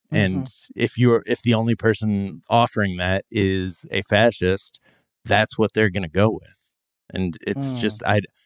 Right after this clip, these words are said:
Speaker 1: I don't see where this turns around. Like, this is kind of the darkest outlook I've ever seen for the country, because we're,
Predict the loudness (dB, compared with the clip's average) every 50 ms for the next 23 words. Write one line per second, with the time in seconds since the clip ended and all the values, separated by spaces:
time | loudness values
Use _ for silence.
0 | _ _ _ -6 -4 -2 0 2 2 2 2 0 -2 -8 -2 0 2 2 2 0
1 | 0 2 2 4 4 2 2 2 0 0 -2 -4 -8 _ _ _ _ _ _ _
2 | 2 2 2 2 0 -6 -6 -2 0 0 0 0 -2 -4 -6 -2 0 0 0 0
3 | -2 -6 -14 -20 -18 -10 -6 -4 -2 0 0 0 2 2 2 2 2 0 -6 -12
4 | -20 _ _ _ _ _ _ _ _ _ _ _ _ _ -8 -2 0 2 2 2
5 | 0 -2 -2 -6 -6 -4 -4 -4 -2 -2 -4 0 0 0 0 0 -2 -4 -4 -4
6 | -6 -2 -2 0 -2 -2 -2 0 0 0 -2 -4 _ -20 _ _ -8 -2 -2 0
7 | 0 2 0 0 0 0 0 0 0 -2 -4 -8 _ _ _ _ -14 -12 -10 -4
8 | 0 0 0 0 0 -2 -4 -6 -8 -6 -2 0 0 0 -2 -6 -12 -12 -6 -4
9 | -4 -4 -4 -6 -10 -10 -10 -10 -10 -12 _ _ _ -12 -8 -4 -2 -2 -2 -2
10 | -2 -2 -2 -2 -2